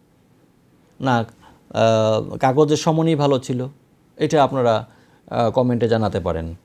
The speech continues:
আসলে এই যে, আহ, মোবাইলের মাধ্যমে বা ডিজিটালি আপনার কাছে সমন চলে যাবে, এইটার বেনিফিট বেশি? এটা আপনি উপকৃত হবেন, নাকি না আগে যে কাগজের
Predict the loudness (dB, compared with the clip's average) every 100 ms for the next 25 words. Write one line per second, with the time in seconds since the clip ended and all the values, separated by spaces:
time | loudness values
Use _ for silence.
0 | -8 -6 -2 -2 0 0 2 2 0 -2
1 | -14 _ _ 0 2 2 2 2 4 4
2 | 2 0 -2 -2 -2 0 0 0 -2 0
3 | 0 0 -2 -4 -4 -6 -6 -2 -2 0
4 | 0 0 0 -2 -6 -8 -16 -20 _ -8
5 | -6 0 0 0 -2 0 0 -4 -6 -4
6 | -4 -2 -4 -4 -10 -20 -20 -20 _ -6
7 | 2 2 2 0 -2 -2 -4 -4 -2 -2
8 | 0 -2 0 -4 -2 -2 2 2 0 -2
9 | 0 0 2 0